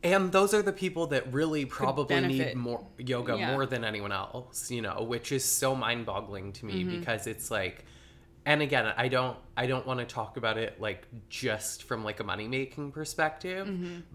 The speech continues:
Speaker 1: but from a money-making
Speaker 2: Yeah, it's
Speaker 1: perspective, like,
Speaker 2: smart.
Speaker 1: you guys are just dumb.
Speaker 2: Yeah.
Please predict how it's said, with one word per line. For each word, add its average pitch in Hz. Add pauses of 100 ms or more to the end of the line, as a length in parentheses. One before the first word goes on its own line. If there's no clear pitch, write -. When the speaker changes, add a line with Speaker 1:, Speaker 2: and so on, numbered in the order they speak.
Speaker 1:
but 151 (160)
from 139
a 135
money-making 139
Speaker 2:
Yeah, 139
it's 247
Speaker 1:
perspective, 151
like, 131
Speaker 2:
smart. -
Speaker 1:
you 135
guys 135
are 139
just 131 (240)
dumb. 127
Speaker 2:
Yeah. 180